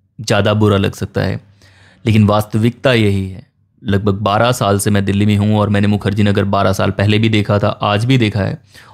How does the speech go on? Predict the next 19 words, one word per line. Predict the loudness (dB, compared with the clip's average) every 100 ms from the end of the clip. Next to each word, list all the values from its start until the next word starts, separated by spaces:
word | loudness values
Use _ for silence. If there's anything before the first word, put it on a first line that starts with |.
| -2
और | 0
इस | 0
दौर | 2 2 4
में | 2 0
बहुत | 0 0 0
कुछ | -2 0
बदल | 0 2 0
गया | 0 0
है | -4 -8 _ _ _
और | -4 -4 -2
यही | 0 4
वजह | 4 2 2
है | 2
उसे | 2 0 -2
सपनों | -2 -4 -2 -2
का | -2
कब्रगाह | -2 -2 0 0 0
कहने | 0 -2 -4
की। | -10